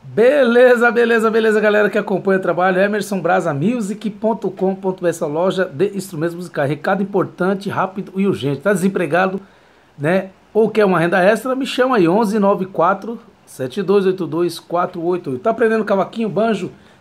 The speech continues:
Tenho pra você na promoção, ó. Somente quinhentos reais. Meus cursos completos,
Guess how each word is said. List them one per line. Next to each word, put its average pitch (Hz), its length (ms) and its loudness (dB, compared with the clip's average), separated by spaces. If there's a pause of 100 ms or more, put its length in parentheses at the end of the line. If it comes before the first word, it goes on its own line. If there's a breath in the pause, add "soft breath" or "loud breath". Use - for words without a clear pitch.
(120 loud breath)
Tenho 226 160 4
pra 226 160 0
você 214 240 -2
na 220 80 0
promoção, 196 640 0
ó. 113 120 -6 (360 soft breath)
Somente 226 880 0 (240)
quinhentos 220 460 0
reais. 151 340 2
Meus 214 260 0
cursos 202 380 -6
completos, 214 680 -2